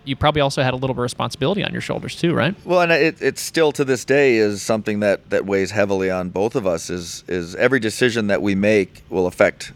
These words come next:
Speaker 2: a multiple of people. We have twenty employees now. We all kinda, you know, swing multiple tools to try to make this,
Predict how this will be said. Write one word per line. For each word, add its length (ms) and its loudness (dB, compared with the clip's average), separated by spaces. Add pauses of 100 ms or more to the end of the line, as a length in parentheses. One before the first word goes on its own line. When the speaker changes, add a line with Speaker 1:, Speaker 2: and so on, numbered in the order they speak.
Speaker 2:
a 60 2
multiple 460 0
of 60 -8
people. 260 -2
We 80 2
have 100 -2
twenty 300 -2
employees 600 0
now. 300 2
We 160 -2
all 220 4
kinda, 420 -2 (580)
you 80 -8
know, 240 -4 (140)
swing 500 0
multiple 420 2
tools 420 4
to 100 -8
try 220 4
to 40 0
make 200 0
this, 260 -6